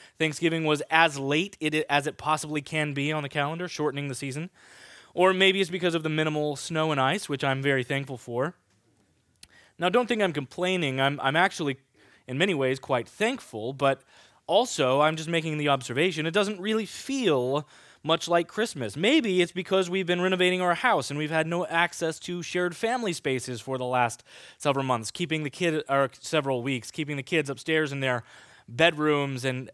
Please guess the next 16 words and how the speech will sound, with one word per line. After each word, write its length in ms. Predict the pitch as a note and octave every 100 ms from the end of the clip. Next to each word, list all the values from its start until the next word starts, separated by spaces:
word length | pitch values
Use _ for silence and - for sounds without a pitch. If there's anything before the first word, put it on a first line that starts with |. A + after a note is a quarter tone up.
| -
really 320 | D3+ E3+ D#3
having 380 | D3+ D3 C3+ C3
very 240 | D#3+ C#3+
minimal 680 | C3 C#3 E3 D#3 C#3 B2+ - - -
access 500 | D3 D3+ - D3+ C3+
to 200 | - D3
our 140 | C3
kitchen, 460 | A#2 F3 - C3+ C3+
meaning 400 | F#3+ G3 D#3+ D#3+
no 180 | D#3 D3
homemade 460 | F3+ E3+ E3 D3
Christmas 400 | - G#3+ G3+ F#3
cookies 500 | - F#3+ - F3 D#3+ -
or 340 | D3 D3+ C#3+ - - - - -
Ashley's 480 | C3+ C#3 - D3 C#3
homemade 480 | C#3+ C#3 C#3 C3 C3